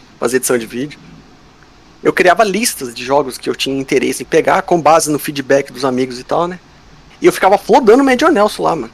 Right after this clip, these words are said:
Chegou um ponto lá que o Major Nelson simplesmente, <laughs> acho que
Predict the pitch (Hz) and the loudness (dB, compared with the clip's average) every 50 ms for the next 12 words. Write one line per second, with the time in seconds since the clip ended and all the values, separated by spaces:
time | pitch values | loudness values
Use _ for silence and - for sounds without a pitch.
0 | - - - - - 151 160 202 233 - 185 202 220 214 - 165 160 - - 220 | -18 -12 -6 -4 0 4 4 4 4 4 4 4 4 4 2 0 0 0 0 -2
1 | 220 220 226 214 185 190 202 - - 240 - 214 190 170 170 190 196 - 240 233 | 0 2 2 2 2 2 0 -2 -6 -10 -12 -10 -6 -4 -2 -2 0 0 -2 -2
2 | - - - - 311 294 | -4 -2 0 0 0 0